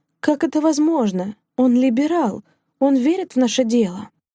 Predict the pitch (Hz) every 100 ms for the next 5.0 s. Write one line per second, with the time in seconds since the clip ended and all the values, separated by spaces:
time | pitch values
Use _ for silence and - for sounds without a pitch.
0 | _ _ _ _ _ _ _ - 202 254
1 | 359 - 277 269 269 254 - 233 247 277
2 | 254 226 214 208 208 202 202 - - 311
3 | 349 - - - 254 247 233 254 240 214
4 | 202 208 208 196 180 - - - -